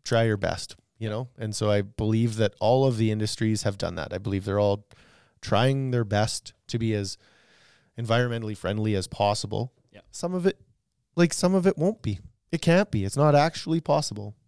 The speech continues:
Speaker 2: Yeah.
Speaker 1: It's, we're here to, like, burn the planet down. That's our job
Speaker 2: <laughs>
Speaker 1: as
Speaker 2: Yeah.
Speaker 1: humans. And so we're doing it.
Speaker 2: Yeah.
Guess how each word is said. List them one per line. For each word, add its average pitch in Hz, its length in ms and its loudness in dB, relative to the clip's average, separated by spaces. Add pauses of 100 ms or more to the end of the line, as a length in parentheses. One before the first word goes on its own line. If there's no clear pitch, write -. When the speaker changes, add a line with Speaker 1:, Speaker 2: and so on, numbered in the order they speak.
Speaker 2:
Yeah. 104 120 -18
Speaker 1:
It's, - 360 -20
we're 135 260 0
here 160 280 0
to, 160 80 2
like, 147 200 0 (420)
burn 139 220 0
the 143 60 2
planet 127 320 0
down. 107 220 0
That's 120 180 -4
our 131 100 -4
job 107 380 0 (160)
Speaker 2:
<laughs> - 160 -10
Speaker 1:
as 117 180 -6
Speaker 2:
Yeah. 113 80 -8
Speaker 1:
humans. 98 360 -10
And 107 160 -6
so 107 300 0 (340)
we're 147 100 2
doing 156 240 4
it. 127 120 -2 (300)
Speaker 2:
Yeah. 90 140 -16